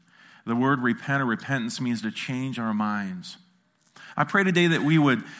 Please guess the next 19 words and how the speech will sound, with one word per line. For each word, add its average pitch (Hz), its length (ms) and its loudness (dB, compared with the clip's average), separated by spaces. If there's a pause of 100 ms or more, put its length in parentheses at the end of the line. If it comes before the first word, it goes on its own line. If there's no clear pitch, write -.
(140)
walk 175 320 4
out 175 160 4
of 165 80 2
this 170 160 2
place 123 360 0
seeing 180 440 2
things 160 360 0
differently 120 520 0
than 120 160 2
we 120 100 4
did 123 220 0
when 117 100 2
we 110 80 2
first 107 320 -4
walked 107 320 -4
in. 120 240 -8 (720)
That 131 420 -2
true - 280 -2
repentance 170 840 0